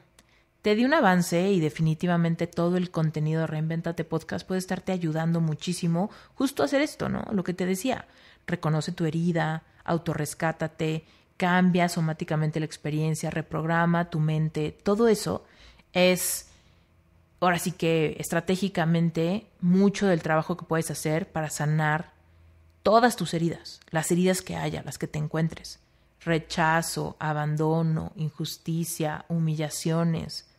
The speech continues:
todo lo que te encuentres en tu pasado. Para que entonces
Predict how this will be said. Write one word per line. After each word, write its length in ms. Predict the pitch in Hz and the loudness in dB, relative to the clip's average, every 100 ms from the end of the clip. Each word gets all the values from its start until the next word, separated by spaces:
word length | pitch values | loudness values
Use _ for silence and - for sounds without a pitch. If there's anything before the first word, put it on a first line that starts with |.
| _ | _
todo 200 | - 285 | 0 2
lo 100 | 285 | 2
que 100 | 214 | 0
te 100 | 196 | -2
encuentres 540 | 185 190 180 - - - _ _ _ _ _ _ _ - | -2 0 -4 -6 -20 -20 _ _ _ _ _ _ _ -4
en 120 | 165 | -2
tu 100 | 156 | -2
pasado. 400 | 151 147 165 - - _ _ _ _ _ _ _ _ _ _ _ _ _ | -4 -2 -2 -4 -8 _ _ _ _ _ _ _ _ _ _ _ _ _
Para 280 | - 190 190 | 4 4 4
que 80 | 214 | 4
entonces 720 | 202 233 240 175 156 - - | 4 4 2 2 -2 -6 -14